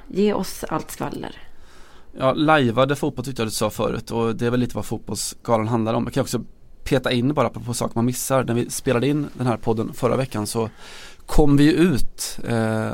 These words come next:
Speaker 2: om vi ska plocka upp galaspråket, och fick veta att, eh, vår fullkomligt eminenta kollega Erik Niva nominerats till Stora Journalistpriset.
Speaker 1: Mm.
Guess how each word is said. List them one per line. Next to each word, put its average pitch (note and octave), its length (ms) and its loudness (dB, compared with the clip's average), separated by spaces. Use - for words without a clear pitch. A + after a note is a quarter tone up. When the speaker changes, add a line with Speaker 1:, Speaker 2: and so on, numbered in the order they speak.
Speaker 2:
om - 100 -4
vi A2+ 80 -2
ska A2+ 120 -8
plocka A2+ 260 0
upp - 60 -6
galaspråket, - 720 0
och A#2 140 -8
fick A2+ 180 -2
veta A2+ 220 0
att, - 220 -6
eh, C2 60 -2
vår A2+ 400 2
fullkomligt - 440 -4
eminenta A#2 320 0
kollega A2+ 280 0
Erik A#2+ 200 -2
Niva A#2+ 340 2
nominerats A#2 460 0
till A#2+ 100 -8
Stora G#2 240 -4
Journalistpriset. B2+ 960 -6
Speaker 1:
Mm. D#4+ 180 2